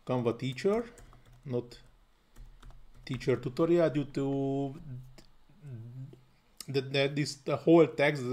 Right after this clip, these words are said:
the, the full length text was too long, and actually you will see in the next, uh, few minutes why is it, uh,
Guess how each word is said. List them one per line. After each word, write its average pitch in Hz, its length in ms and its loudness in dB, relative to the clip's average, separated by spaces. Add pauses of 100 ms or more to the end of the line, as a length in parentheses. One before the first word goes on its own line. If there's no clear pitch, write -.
the, 143 80 0
the 120 160 0
full 151 220 -2
length 135 300 -2
text 135 200 -2
was 131 140 -2
too 156 220 0
long, 139 340 2 (560)
and 127 180 2
actually 135 960 -2 (1600)
you 143 80 0
will 170 160 6
see 180 420 0
in 131 80 2
the 127 140 4
next, 131 340 -2
uh, 123 340 -2 (140)
few 123 160 0
minutes 156 320 -2
why 123 320 2
is 120 220 -2
it, 117 180 -6
uh, 117 480 4